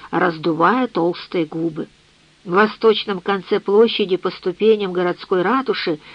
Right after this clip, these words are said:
медленно спустился большой Билл Месслер, не застегнув до конца жилета на перепоясанном брюхе, и с деревенской неторопливостью звучно зашагал по металлически холодному тротуару.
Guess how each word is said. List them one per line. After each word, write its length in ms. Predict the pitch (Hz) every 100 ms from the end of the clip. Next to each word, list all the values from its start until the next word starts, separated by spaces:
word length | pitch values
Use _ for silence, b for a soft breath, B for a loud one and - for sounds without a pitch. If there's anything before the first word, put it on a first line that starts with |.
| B
медленно 540 | - 170 311 262 277 262
спустился 760 | - 233 - - 190 202 -
большой 500 | 170 156 156 - 202
Билл 280 | 185 165 185
Месслер, 600 | 165 165 175 - 175 165 B B B -
не 160 | 311
застегнув 560 | 302 277 311 269 339 262
до 100 | 226
конца 380 | 226 220 262 240
жилета 600 | 214 185 196 214 214 202 B B
на 160 | 190 220
перепоясанном 880 | 240 233 226 226 233 262 240 202 180
брюхе, 540 | 170 185 208 - 190 b b b -
и 140 | 214
с 60 | -
деревенской 720 | 185 202 202 220 202 - 202
неторопливостью 880 | 190 185 180 175 254 294 269 - 202
звучно 580 | 165 190 302 - 247 196
зашагал 580 | 185 190 165 175 214
по 100 | 220
металлически 760 | 208 196 185 175 262 247 220 -
холодному 680 | 208 175 156 180 175 185 170
тротуару. 680 | 160 156 156 156 156 143